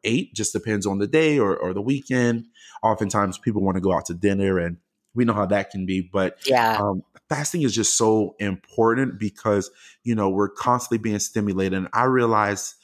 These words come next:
Speaker 1: even after fasting for a couple of days that my s-, I feel like my stomach shrunk. And that's the thing. Our stomach shrinks when we're not stretching it with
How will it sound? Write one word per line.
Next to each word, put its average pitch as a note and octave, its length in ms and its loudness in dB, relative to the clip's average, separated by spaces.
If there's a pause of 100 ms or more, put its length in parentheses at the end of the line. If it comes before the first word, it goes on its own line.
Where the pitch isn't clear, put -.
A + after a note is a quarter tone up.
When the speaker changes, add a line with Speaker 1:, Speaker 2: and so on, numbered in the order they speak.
(220)
Speaker 1:
even A2 260 0
after G#2 400 -2
fasting G#2+ 540 -4
for F#2 120 -2
a - 180 -10
couple E3+ 280 -2
of F2 140 -4
days F#2 400 -2
that F#2+ 300 -2 (680)
my A2 220 2
s-, - 240 -2
I G#2+ 80 -2
feel C#3 140 -2
like B2 340 0 (180)
my G#2 180 0
stomach C3 400 0
shrunk. - 460 0 (120)
And A2+ 120 -2
that's B2 140 -2
the G#2+ 80 -2
thing. B2+ 400 0 (280)
Our F3 160 2
stomach E3 480 0
shrinks - 680 -2 (280)
when C#3 160 0
we're C#3+ 100 0
not A#2+ 180 0
stretching C3+ 640 0
it A2+ 240 2
with A2 140 -2